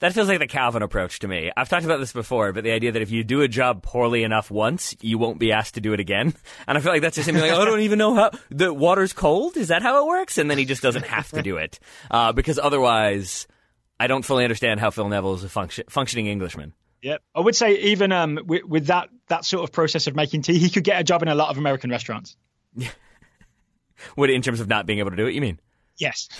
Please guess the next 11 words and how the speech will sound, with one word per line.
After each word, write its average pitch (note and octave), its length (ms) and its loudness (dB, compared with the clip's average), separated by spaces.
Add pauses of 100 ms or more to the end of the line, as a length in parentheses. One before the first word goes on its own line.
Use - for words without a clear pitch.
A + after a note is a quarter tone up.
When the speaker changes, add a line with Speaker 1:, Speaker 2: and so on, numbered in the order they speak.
(100)
Speaker 1:
<laughs> G#3+ 80 0 (1160)
Hey, D3+ 60 0
remember D#3 200 2
your, D#3+ 120 2 (200)
your C3 220 2
awesome, C3 380 2
uh, A#2 260 4
hot B2 200 -2
cocoa C3 360 0
in A#2 80 0
Baltimore? C#3+ 480 0